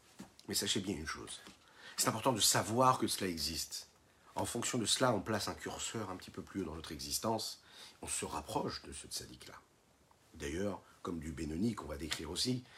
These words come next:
et qu'on a un peu décrit déjà, c'est même un niveau déjà d'être un Benoni du Tanya,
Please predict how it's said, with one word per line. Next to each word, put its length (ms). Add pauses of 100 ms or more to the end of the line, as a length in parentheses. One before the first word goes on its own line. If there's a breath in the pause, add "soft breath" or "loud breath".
(440 loud breath)
et 60
qu'on 160
a 40
un 80
peu 140
décrit 380
déjà, 480 (800 soft breath)
c'est 180
même 240
un 80
niveau 260
déjà 260
d'être 240
un 40
Benoni 420
du 180
Tanya, 580